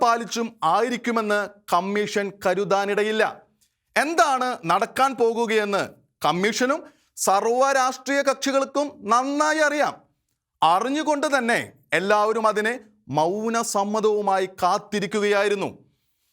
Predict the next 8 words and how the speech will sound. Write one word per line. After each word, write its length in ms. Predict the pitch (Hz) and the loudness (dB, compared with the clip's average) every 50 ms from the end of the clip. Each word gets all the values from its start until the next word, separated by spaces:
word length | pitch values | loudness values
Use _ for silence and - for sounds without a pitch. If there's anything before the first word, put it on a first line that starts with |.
| _ _ - - 170 | _ _ -6 2 4
രാഹുൽ 320 | 202 220 254 262 302 339 269 220 | 4 4 4 2 0 -2 2 2
ഗാന്ധിയും 380 | 254 240 240 214 247 247 285 320 - - _ _ _ - 147 | 2 2 2 0 -2 -2 -4 -6 -8 -16 _ _ _ -6 -6
മുഖ്യമന്ത്രിയും 680 | 190 190 - - 339 339 320 285 254 226 233 240 247 330 320 - _ _ - 147 170 | -6 -4 -2 0 0 2 2 0 0 0 0 0 -2 -4 -6 -10 _ _ -8 -4 -2
മുൻ 140 | 208 285 359 392 349 | 0 0 0 0 -2
മുഖ്യമന്ത്രിയും 540 | 285 - - 247 233 233 196 226 233 233 233 220 | -2 -2 -2 0 0 0 0 0 -2 0 0 0
അടക്കമുള്ള 400 | 214 208 214 214 214 220 208 208 208 208 - _ _ _ _ _ _ _ _ _ - 151 | 0 0 -2 -2 0 2 2 2 0 -2 -4 _ _ _ _ _ _ _ _ _ 0 2
പല 340 | 170 175 180 196 226 254 269 240 | 2 2 2 2 2 0 0 0
നേതാക്കളും 580 | 233 226 226 202 226 226 220 226 220 220 220 170 | 0 0 2 2 0 0 0 0 -2 -2 -2 -4